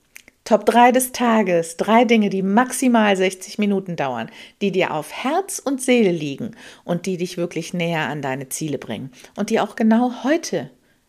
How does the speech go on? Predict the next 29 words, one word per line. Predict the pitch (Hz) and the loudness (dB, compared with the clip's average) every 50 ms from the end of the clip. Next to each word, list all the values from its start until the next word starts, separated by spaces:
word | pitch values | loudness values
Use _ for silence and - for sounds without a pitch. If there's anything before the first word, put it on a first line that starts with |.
| _ - | _ -2
wichtig | 147 147 147 - - 135 - - | -2 -2 -2 -4 -10 -10 -10 -12
sind | - - 110 123 | -12 -12 -14 -14
für | - - - | -12 -12 -12
deine | - - - - - | -10 -10 -12 -12 -12
Ziele. | - - - - - - - - - - - - - - | -12 -12 -12 -10 -12 -14 -14 -16 -18 -20 -20 -20 -10 -4
Heißt | 185 185 185 - | -4 -4 -2 -2
also, | 180 190 - | -4 -4 -4
du | - 190 | -6 -6
musst | 190 190 185 - - - - | -6 -6 -8 -12 -12 -10 -6
Schritt | - 208 202 202 | -2 -2 -2 -2
für | - - 190 | -4 -8 -6
Schritt | 190 - 196 196 196 | -4 -2 -4 -4 -4
vorgehen. | - - - 170 - - 113 110 127 - - - - - - - _ | -4 -4 -4 -4 -4 -4 -8 -10 -10 -12 -16 -18 -20 -20 -20 -20 _
Es | - - - | -20 -12 -6
geht | - 190 190 196 | -6 -4 -2 2
nicht, | 208 220 220 220 | 2 2 4 2
dass | 196 196 | 0 0
du | - 170 165 | 0 -2 0
heute | 180 185 180 180 | 0 0 0 0
was | 175 170 - | -2 -2 -2
machst, | 180 180 175 - | -4 -4 -4 -6
was | 170 - | -8 -8
eigentlich | - - 151 139 - | -6 -8 -8 -6 -6
erst | - 147 - | -8 -8 -8
im | 151 156 | -8 -6
Juli | 160 156 156 160 165 151 180 - | -6 -6 -6 -6 -6 -8 -6 -6
dran | - - 131 113 - - 117 | -6 -6 -8 -10 -10 -12 -16
ist. | - - - - _ _ _ _ _ _ _ _ _ _ _ - - - _ | -16 -18 -18 -20 _ _ _ _ _ _ _ _ _ _ _ -14 -14 -14 _
So. | - - 139 143 139 143 | -10 -6 -6 -6 -6 -8